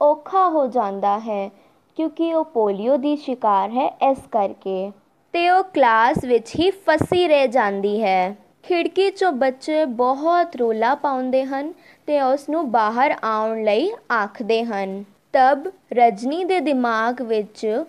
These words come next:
ਫੌਰਨ ਇੱਕ ਤਰਕੀਬ ਆਉਂਦੀ ਹੈ ਤੇ ਉਹ ਜਲਦੀ ਨਾਲ ਆਪਣਾ ਤੇ ਆਪਣੀ ਸਾਥੀ ਦਾ ਪੂਰਾ ਬਸਤਾ ਖਾਲੀ ਕਰਕੇ ਥੋੜ੍ਹੀ ਥੋੜ੍ਹੀ ਦੂਰੀ 'ਤੇ ਫਰਸ਼ ਉੱਪਰ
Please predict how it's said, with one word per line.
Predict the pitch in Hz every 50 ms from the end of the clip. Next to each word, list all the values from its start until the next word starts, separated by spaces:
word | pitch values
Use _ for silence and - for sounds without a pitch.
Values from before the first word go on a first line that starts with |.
| - _ _ _ _ -
ਫੌਰਨ | 370 370 381 392 381 381 320 254 233 247 294 349 359 - _ _ -
ਇੱਕ | 262 330 330 - _ _
ਤਰਕੀਬ | 320 285 269 285 - - 285 254 262 302 311 277
ਆਉਂਦੀ | 311 285 254 240 226 220 226 214 220 214 208 208
ਹੈ | 202 202 202 196 202 208 - - - - - _ _ _ _ _ _
ਤੇ | - 311 320 339
ਉਹ | 349 349 330
ਜਲਦੀ | 220 202 240 220 214 214 214 233 277 294
ਨਾਲ | 277 247 214 202 196 190 196 214 277 320 - - _ _
ਆਪਣਾ | - 208 202 196 196 - - 202 196 196 196 220 302 320 - _
ਤੇ | 320 330
ਆਪਣੀ | 330 339 339 339 339 370 370 381 392
ਸਾਥੀ | 370 - - 269 233 220 226 - - 349 359 359
ਦਾ | 302 359 359 370
ਪੂਰਾ | 359 359 - 359 370 392 403 415 415 381 302
ਬਸਤਾ | 240 233 247 254 247 - - 277 254 247
ਖਾਲੀ | 254 - - 247 214 202 202 208 214 214
ਕਰਕੇ | 208 - 220 202 190 185 185 - - 208 196 190 196 208 247 311 381 392 - _ _ _ _ _ _ _ _ -
ਥੋੜ੍ਹੀ | - 392 392 403 381 381 359
ਥੋੜ੍ਹੀ | 359 - 339 320 294 277 277 285
ਦੂਰੀ | 226 208 240 226 233 233 233 240
'ਤੇ | 240 - 254 269
ਫਰਸ਼ | - - - 262 247 254 277 285 - -
ਉੱਪਰ | 214 214 208 - - 247 302 381